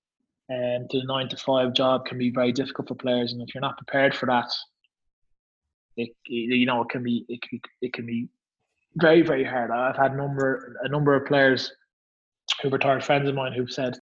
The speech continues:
"Amazing it is to be retired." Um, but most of those guys have, you know, steady jobs, whereas some guys who, who don't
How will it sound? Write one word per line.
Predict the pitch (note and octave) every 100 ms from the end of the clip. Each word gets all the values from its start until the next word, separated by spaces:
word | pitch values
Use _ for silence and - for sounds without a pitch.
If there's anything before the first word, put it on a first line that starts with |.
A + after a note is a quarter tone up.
| -
"Amazing | C3+ D3 D#3+ C#3+ C#3
it |
is | C3
to | C3
be | B2+
retired." | B2+ C#3+ D3 B2+ A#2+ - _ _ _ _ _ _ _ _ _
Um, | A#2+ A#2+ A#2+ A2+ A2+ A#2+ -
but | B2+
most | C#3 -
of | C#3
those | B2
guys | C3+ B2+
have, | - B2+ A#2+ - _ _ -
you | B2+
know, | A2+
steady | - C3 A#2+
jobs, | B2+ C3 A#2 - - -
whereas | B2+ B2+ B2
some | - C#3
guys | C3+ B2+
who, | - B2+ A#2+ A#2+ A#2+ _ _
who | B2
don't | A#2+ C3 C3 B2